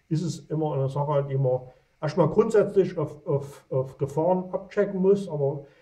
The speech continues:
es liegt immer Segen, wenn man solche, ich sag mal, aus dem Bauchgefühl heraus Eindrücke erstmal macht. Ja? So, und, äh, vorige Woche war es so, da hatte ich eine ähnliche Situation wieder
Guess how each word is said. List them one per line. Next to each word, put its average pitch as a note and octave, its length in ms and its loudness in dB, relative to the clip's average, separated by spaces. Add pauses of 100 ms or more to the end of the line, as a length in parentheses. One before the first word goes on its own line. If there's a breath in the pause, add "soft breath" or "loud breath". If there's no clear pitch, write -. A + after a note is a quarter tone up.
(120 loud breath)
es C#3 160 -6
liegt F#3 180 -2
immer G#3 300 -2
Segen, F#3 340 0
wenn D3+ 120 -4
man D3+ 80 -2
solche, D3+ 460 -4 (840)
ich C#3 100 -6
sag F3+ 140 2
mal, E3 280 -2
aus C#3+ 140 0
dem C#3 120 -4
Bauchgefühl F#3 520 -2
heraus D3+ 460 -2
Eindrücke D#3 520 -4
erstmal C3+ 300 -8
macht. - 300 -14 (1120)
Ja? D3 180 0 (560 loud breath)
So, E3 520 4
und, F3 340 -2
äh, F3 260 6 (760)
vorige A#4+ 320 2
Woche A3 300 0
war F3 140 0
es - 100 -10
so, G#3 220 2
da F#3 100 0
hatte F3+ 120 0
ich - 80 -6
eine E3 160 -6
ähnliche G3+ 380 -2
Situation G3 720 -2
wieder G#3+ 420 -4